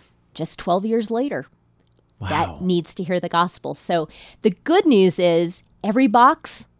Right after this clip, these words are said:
Speaker 1: that's five to seven minimum gospel opportunities, because these children have friends, they have family,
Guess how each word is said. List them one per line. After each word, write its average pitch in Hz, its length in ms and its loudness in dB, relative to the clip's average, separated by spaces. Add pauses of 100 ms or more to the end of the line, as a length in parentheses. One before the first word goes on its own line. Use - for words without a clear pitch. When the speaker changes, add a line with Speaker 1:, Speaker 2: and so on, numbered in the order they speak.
(460)
Speaker 1:
that's 190 300 -2
five 202 320 -4
to 240 100 -8
seven 190 640 -4
minimum 190 880 0 (600)
gospel 190 440 0
opportunities, 170 920 -4 (220)
because 190 300 -6
these 208 260 -4
children 240 560 -2
have 160 260 -8
friends, 175 640 -6 (260)
they 156 100 -8
have 170 200 -6
family, 170 640 -6